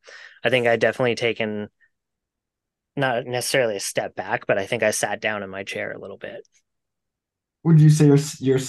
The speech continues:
Speaker 2: uh, self-reflective person?
Speaker 1: At times. I don't, I don't think I would label myself as that. I think I,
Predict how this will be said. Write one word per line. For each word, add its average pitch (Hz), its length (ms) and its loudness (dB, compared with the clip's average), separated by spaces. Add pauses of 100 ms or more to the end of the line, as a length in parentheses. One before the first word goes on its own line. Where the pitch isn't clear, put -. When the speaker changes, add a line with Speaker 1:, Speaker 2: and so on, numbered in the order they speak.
Speaker 2:
uh, 120 240 -2
self-reflective 120 760 -4
person? 151 500 2 (3250)
Speaker 1:
At 156 140 0
times. 113 560 -6 (120)
I 135 100 2
don't, 156 200 -2
I 131 60 -2
don't 156 160 0
think 143 140 -2
I 123 60 2
would 113 120 -2
label 113 300 -6
myself 131 420 -4
as 131 140 -8
that. 139 300 -6
I 117 80 -4
think 117 260 -6
I, 113 220 -4